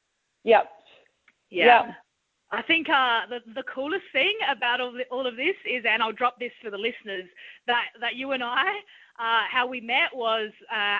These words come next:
Speaker 2: abseiling.
Speaker 1: <laughs>
Speaker 2: <laughs> And, uh, yeah, just, you know, we sort of, uh, I,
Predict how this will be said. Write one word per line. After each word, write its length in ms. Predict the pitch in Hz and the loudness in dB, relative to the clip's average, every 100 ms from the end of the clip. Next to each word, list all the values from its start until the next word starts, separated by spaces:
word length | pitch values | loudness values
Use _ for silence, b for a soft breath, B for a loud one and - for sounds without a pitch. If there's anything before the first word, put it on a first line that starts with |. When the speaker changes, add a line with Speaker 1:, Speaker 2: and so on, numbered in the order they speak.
| 254 | 2
Speaker 2:
abseiling. 580 | 240 - 185 165 254 - | 0 -2 0 6 6 6
Speaker 1:
<laughs> 60 | - _ _ _ - | -6 _ _ _ 0
Speaker 2:
<laughs> 540 | 330 - - - - | 0 0 -4 -6 0
And, 180 | 247 240 | 2 4
uh, 220 | 247 240 - - - - _ _ _ B 349 285 | 4 2 2 -6 -12 -20 _ _ _ B -16 0
yeah, 240 | 294 262 | 4 4
just, 200 | 226 311 294 | 2 -4 -4
you 80 | 277 | 0
know, 160 | 269 | 0
we 140 | 285 285 | -2 -6
sort 140 | 302 | -4
of, 140 | 269 240 | -2 -2
uh, 80 | 233 | -2
I, 480 | 240 233 220 208 | 2 4 4 2